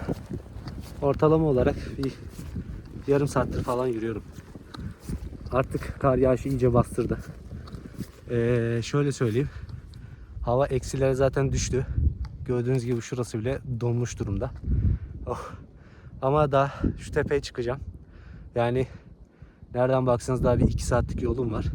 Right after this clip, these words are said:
Üstümdekileri çıkartmak zorunda kaldım çünkü hava soğuk. Nefes alabilirlik çok düşük oluyor. Bu sefer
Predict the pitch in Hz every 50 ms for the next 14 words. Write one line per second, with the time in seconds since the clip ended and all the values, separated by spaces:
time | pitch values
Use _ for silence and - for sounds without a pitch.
0 | - - - - - - - - - - - - - - - - - - - -
1 | - - - - - 123 - - 131 135 131 123 139 151 147 - - - - 147
2 | 143 - 175 165 151 160 160 165 170 165 - 175 170 165 185 170 - - 160 -
3 | 190 185 - - - - - - - - - - - - - - - - - -
4 | 120 123 143 165 151 - 185 190 214 - - - - - - - - - - -
5 | - - - - - - - 120 117 147 143 - 165 156 160 160 156 160 165 170
6 | 175 - - - 196 - - 170 - - - 151 143 131 135 147 180 - - -
7 | - - - - - - - - - - 156 147 - 185 185